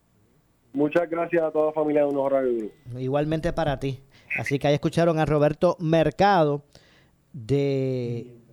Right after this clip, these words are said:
Speaker 2: de la familia de Nova Pharmacy, allá en Santa Isabel. Eh,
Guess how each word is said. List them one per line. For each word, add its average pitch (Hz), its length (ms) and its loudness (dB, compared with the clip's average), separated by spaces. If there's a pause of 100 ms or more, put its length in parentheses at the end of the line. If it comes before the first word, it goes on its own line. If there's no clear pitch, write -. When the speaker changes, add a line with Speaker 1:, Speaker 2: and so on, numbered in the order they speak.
Speaker 2:
de 131 200 0
la 135 120 2
familia 131 400 0
de 185 140 2
Nova 160 580 -2
Pharmacy, 160 640 0
allá 123 180 -2
en 139 80 -4
Santa 170 500 0
Isabel. 165 720 2 (540)
Eh, 123 960 -6